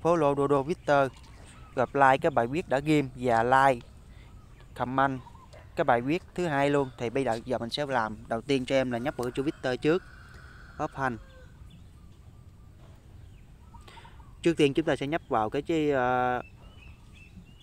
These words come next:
theo dõi cái trang của họ, thì em nhấp rồi nó sẽ hiển thị là đang theo dõi phía trên này nha. Anh chị chưa thì phải nhấp. Cái thứ hai nữa là cái bài viết đã ghim lúc nào nó cũng nằm ở phía trên cùng. Chúng ta nhấp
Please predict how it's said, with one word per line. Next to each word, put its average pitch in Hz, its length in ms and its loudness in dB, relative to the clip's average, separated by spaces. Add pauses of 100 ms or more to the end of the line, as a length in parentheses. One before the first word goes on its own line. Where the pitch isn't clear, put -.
(100)
theo 143 160 0
dõi 117 340 -2
cái 170 120 -2
trang 127 200 0
của 135 60 -8
họ, 113 260 -4
thì 117 160 -4
em 127 220 -6
nhấp 139 140 -10
rồi 113 160 -4
nó 123 60 -8
sẽ 143 160 -6
hiển 123 160 -6
thị 117 120 -10
là 110 120 -6
đang 120 120 -4
theo 127 80 -6
dõi 113 200 -6
phía 147 80 -6
trên 131 240 -2
này 113 80 -6
nha. 127 200 -2
Anh 127 140 -8
chị 113 120 -4
chưa 131 200 -2
thì 120 120 -12
phải 120 160 -10
nhấp. 151 160 -2 (840)
Cái 156 80 -4
thứ 160 80 -4
hai 139 280 -2
nữa 120 160 0
là 147 80 0
cái 131 100 -6
bài 123 120 -2
viết 143 160 -2
đã 131 120 -2
ghim 139 240 0
lúc 160 160 -6
nào 117 160 -4
nó 123 80 -6
cũng 151 140 -10
nằm 113 180 -6
ở 120 60 -4
phía 160 180 -8
trên 131 180 -6
cùng. 110 340 -6
Chúng 135 80 -8
ta 131 100 -4
nhấp 139 260 -8